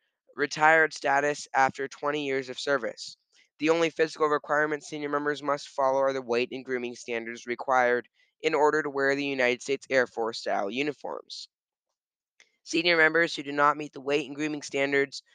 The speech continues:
of the Air Force may wear alternative uniforms known as cap corporate uniforms. Officer grades up to lieutenant colonel reflect, reflect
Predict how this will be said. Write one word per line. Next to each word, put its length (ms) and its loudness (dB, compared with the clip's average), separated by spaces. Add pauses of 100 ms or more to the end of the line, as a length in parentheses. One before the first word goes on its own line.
(200)
of 240 4
the 100 2
Air 180 6
Force 360 -2
may 160 -2
wear 300 4
alternative 540 -2
uniforms 640 -6 (340)
known 300 2
as 380 2 (100)
cap 300 2 (160)
corporate 580 -4
uniforms. 760 -10 (580)
Officer 340 6
grades 300 6
up 100 0
to 100 -8
lieutenant 380 0
colonel 340 0
reflect, 340 -2 (140)
reflect 520 -2